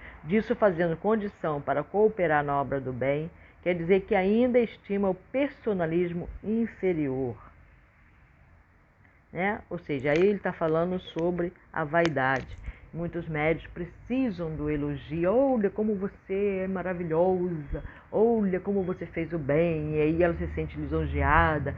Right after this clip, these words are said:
E aí ela vai pra aquele trabalho toda feliz, porque ela vai receber um monte de elogios,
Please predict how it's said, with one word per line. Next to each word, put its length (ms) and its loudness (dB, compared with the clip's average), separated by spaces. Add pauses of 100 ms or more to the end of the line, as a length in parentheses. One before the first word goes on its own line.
(240)
E 60 4
aí 140 8
ela 140 6
vai 140 2
pra 100 0
aquele 180 0
trabalho 420 0
toda 180 -2
feliz, 800 0 (300)
porque 200 -6
ela 120 4
vai 120 2
receber 340 -2
um 40 -2
monte 320 -4
de 100 -4
elogios, 1200 -4